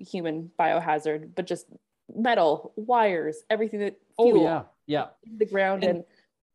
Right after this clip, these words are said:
Speaker 1: and
Speaker 2: and e-, experience has told the accident investigation, I don't wanna call it an industry, but, uh,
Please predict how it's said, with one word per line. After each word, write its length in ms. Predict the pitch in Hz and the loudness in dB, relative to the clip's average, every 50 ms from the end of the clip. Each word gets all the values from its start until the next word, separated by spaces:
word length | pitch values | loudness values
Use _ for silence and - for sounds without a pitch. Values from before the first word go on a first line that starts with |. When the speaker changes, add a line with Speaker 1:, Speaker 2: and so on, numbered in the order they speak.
| _ _ _ _ _ _ _ _ _ _ _ _ _ _ _ - | _ _ _ _ _ _ _ _ _ _ _ _ _ _ _ -8
Speaker 1:
and 140 | 214 214 214 | -6 -6 -6
Speaker 2:
and 100 | 214 196 | -6 -10
e-, 60 | - - | -10 -12
experience 500 | 185 - - - 247 254 262 262 220 - | -12 -12 -8 -4 -2 -2 0 -2 -2 -2
has 140 | 196 165 - | -4 -4 -4
told 480 | - - 180 180 170 160 - - - | -2 0 0 2 0 0 -4 -8 -4
the 400 | 143 156 151 143 143 143 143 - - _ - | 0 2 2 2 2 0 -4 -6 -10 _ -6
accident 480 | 143 156 160 160 - 170 156 165 - - | -4 -4 -4 -4 -4 -4 -4 -4 -4 -4
investigation, 1000 | 127 131 143 131 - - 139 127 131 135 139 135 - - 135 120 113 107 104 101 _ _ _ _ _ - | -2 -2 -2 -2 -2 -6 -6 -4 -2 -2 -2 -4 -6 -8 -8 -6 -6 -8 -10 -12 _ _ _ _ _ -8
I 60 | 139 | -8
don't 80 | 143 139 | -6 -6
wanna 140 | 120 101 - | -6 -8 -6
call 240 | - 127 110 104 101 | -4 -4 -2 -2 -2
it 60 | 95 | -6
an 160 | 104 - - | -6 -10 -8
industry, 440 | - 123 120 123 131 - - 120 113 | -6 -4 -4 -4 -4 -6 -6 -8 -6
but, 280 | 95 104 95 90 - _ - 123 | -4 -6 -8 -8 -10 _ -4 -2
uh, 300 | 110 107 104 104 104 | -2 0 0 -2 -2